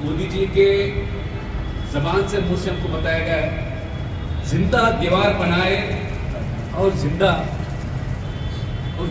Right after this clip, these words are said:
धर्म के लिए, देश के लिए शहीद हो गए। ऐसे साजादों का इतिहास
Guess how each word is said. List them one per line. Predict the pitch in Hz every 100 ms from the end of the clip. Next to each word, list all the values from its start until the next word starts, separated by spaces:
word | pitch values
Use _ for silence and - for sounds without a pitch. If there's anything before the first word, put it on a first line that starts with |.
| -
धर्म | - - -
के |
लिए, | 160 - 160 -
देश | - -
के | -
लिए | 147 151 143 - - - - - - - - - - - - - - - 147
शहीद | 143 156 143
हो | 135
गए। | 131 139 135 - - - - - - - - - - - - - - - -
ऐसे | 202 254 240
साजादों | - 185 190 214 214 220 -
का | 220 202 - - - - - - -
इतिहास | - 190 220 226